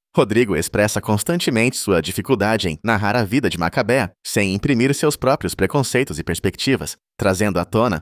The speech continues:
a problemática da autoria e da criação literária. Em terceiro lugar, o contexto social e a miséria. O livro não apenas narra a vida individual de Macabea, mas se aprofunda nas disparidades sociais do Brasil. A migração nordestina, a miséria urbana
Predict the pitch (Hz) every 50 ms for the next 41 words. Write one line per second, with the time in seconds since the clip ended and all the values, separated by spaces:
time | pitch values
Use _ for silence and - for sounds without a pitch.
0 | _ - 104 - 101 101 113 131 113 101 107 117 117 - - - 76 76 85 80
1 | 80 - 123 110 92 120 131 101 80 - - 110 104 90 90 - - 131 127 120
2 | - - 139 143 98 78 - - 107 107 110 101 - 67 - _ _ _ _ _
3 | - 110 95 - 104 95 - 107 90 98 113 131 98 - 135 120 113 - _ -
4 | 120 113 - 117 98 - - 104 104 - - 85 - - 92 - - 127 113 117
5 | 123 98 85 80 92 107 95 98 104 117 127 98 76 - _ _ _ _ - 120
6 | 98 101 104 98 107 98 95 107 123 123 - 123 123 123 101 87 87 107 110 110
7 | 107 107 90 87 87 87 110 104 92 90 87 104 95 113 113 139 113 113 120 107
8 | - 90 80 78 - 113 101 120 127 104 80 - _ _ _ _ - 113 101 98
9 | 98 - - 92 - 143 139 - - 127 131 139 110 90 92 101 113 - - 120
10 | 120 135 117 127 131 143 143 - - - - 165 165 - - 151 139 139 - 104
11 | 85 78 87 87 113 127 90 - _ _ _ _ _ _ - 127 113 107 107 101
12 | 98 98 - - 120 110 95 92 92 113 135 127 - - 123 139 120 82 - _
13 | - 107 101 98 87 107 101 101 98 92 107 - - 110 123 135 117 87 -